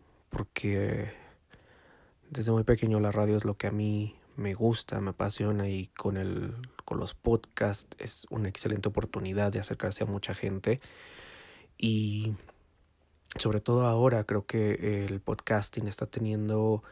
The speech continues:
como su momento, a pesar de que tiene bastantes años, creo que en este momento mucha gente está volteando a ver el podcast,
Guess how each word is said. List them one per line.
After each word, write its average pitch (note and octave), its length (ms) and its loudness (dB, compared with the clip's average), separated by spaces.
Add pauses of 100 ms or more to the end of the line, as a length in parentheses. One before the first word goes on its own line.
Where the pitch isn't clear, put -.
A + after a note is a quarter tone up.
(320)
como A#2 240 2
su C3+ 200 4
momento, A#2+ 760 4 (100)
a - 120 -8
pesar A#2 200 0
de C3 80 6
que B2+ 140 0
tiene B2 260 2
bastantes C3+ 760 4
años, B2 580 2
creo B2+ 300 2
que C#3 160 4
en C3 100 6
este C3 220 2
momento B2+ 260 2
mucha C3 220 0
gente C3+ 320 2
está C3+ 180 0
volteando B2+ 460 2
a A#2 60 2
ver A#2+ 280 4 (960)
el A2+ 260 0 (300)
podcast, C#3 800 2